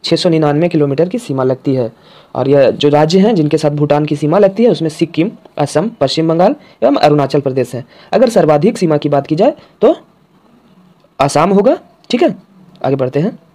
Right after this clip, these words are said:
यहाँ देखिए सारा कुछ लिखा हुआ है, पश्चिम बंगाल के साथ बांग्लादेश, नेपाल के साथ उत्तर प्रदेश, माफ़ कीजिएगा दोस्तों हम बिहार बता दिए, उत्तर प्रदेश, म्यांमार के साथ मिजोरम, भूटान के साथ असम। यहाँ पे जो बातें नहीं लिखी गई है वो भी हमने बता दिया आपको। आगे बढ़ते हैं, अफगानिस्तान के साथ भारत की एक सौ छः किलोमीटर की सीमा लगती है।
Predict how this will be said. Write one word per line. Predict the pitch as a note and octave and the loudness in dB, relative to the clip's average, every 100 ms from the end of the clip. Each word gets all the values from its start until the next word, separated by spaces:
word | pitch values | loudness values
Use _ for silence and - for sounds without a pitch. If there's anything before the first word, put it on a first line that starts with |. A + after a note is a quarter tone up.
| - | 0
यहाँ | F3+ | 2
देखिए | F#3 F#3 | 4 2
सारा | E3+ F3 G3+ | 2 2 4
कुछ | A3 G3 | 2 0
लिखा | D#3 E3+ | 2 2
हुआ | D3 | 2
है, | B2+ - - - - | 0 -8 -20 -16 -4
पश्चिम | D3 C#3 F3+ | -2 0 2
बंगाल | F3 F3 | 4 4
के | F3 | 2
साथ | E3+ D#3 | 0 0
बांग्लादेश, | D#3 D#3 F3 F#3+ | 0 2 2 0
नेपाल | D#3+ D3+ D#3 | 0 0 0
के | E3 | -2
साथ | E3+ | -2
उत्तर | E3+ F3+ | 0 0
प्रदेश, | F3 F3 | 2 2
माफ़ | E3 E3+ | 2 0
कीजिएगा | F3 F3 F3 | 0 0 2
दोस्तों | F3 G3 | 2 0
हम | E3 | 0
बिहार | D#3 D#3 | 2 0
बता | E3+ E3 | 0 0
दिए, | D#3+ F3+ | 2 0
उत्तर | D#3 | 0
प्रदेश, | F3 F3+ B3 - - - - D3+ | -4 -2 -2 -4 -20 -20 -6 0
म्यांमार | D#3+ F3 F3 | 2 2 2
के | F#3+ | 0
साथ | F#3 | 0
मिजोरम, | F3 D#3 F3 A3+ | 0 2 2 2
भूटान | D3+ D3 D#3+ | 0 0 0
के | F3 | 0
साथ | F#3 A#3+ | 0 -2
असम। | - B2+ B2 - _ - _ _ | -2 -4 -6 -8 _ -20 _ _
यहाँ | C#3+ D#3 | -4 0
पे | E3+ | 2
जो | E3+ | 2
बातें | E3 E3 | 2 2
नहीं | F3 F3+ | 2 4
लिखी | F#3+ F#3+ | 2 2
गई | G3 G3+ | 4 4
है | A#3 | 4
वो | F3+ D#3 | 4 2
भी | F#3 | 2
हमने | F#3 | 2
बता | F#3 F#3 F3+ | 2 2 2
दिया | F#3+ | 2
आपको। | F3+ D4 - _ _ _ - | 0 -4 -10 _ _ _ -4
आगे | D3+ A#3 | 0 2
बढ़ते | D4 F#3+ | 4 2
हैं, | F3 | 2
अफगानिस्तान | E3 E3+ E3+ A3 | 2 2 2 0
के | C#4+ | 0
साथ | F#3+ E3 | 0 0
भारत | D#3 E3 | 0 -2
की | F#3+ | -2
एक | F3+ | -4
सौ | F3 | -4
छः | - F3+ | -2 -2
किलोमीटर | F3+ D#3+ D3+ F3+ | 0 -2 0 -2
की | G#3 | -2
सीमा | E3+ D#3 | -4 0
लगती | D#3+ D#3+ G3+ | -2 0 0
है। | A#3+ | 0